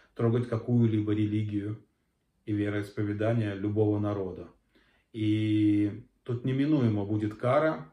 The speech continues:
даже если не от людей, то, безусловно, от нашего Создателя.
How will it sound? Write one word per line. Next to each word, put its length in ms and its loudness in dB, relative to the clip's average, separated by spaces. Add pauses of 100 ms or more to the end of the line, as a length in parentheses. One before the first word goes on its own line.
(140)
даже 260 -2
если 280 -4
не 80 -2
от 180 -4
людей, 580 -2 (360)
то, 120 -4
безусловно, 760 -2
от 140 -6
нашего 340 -4
Создателя. 640 -4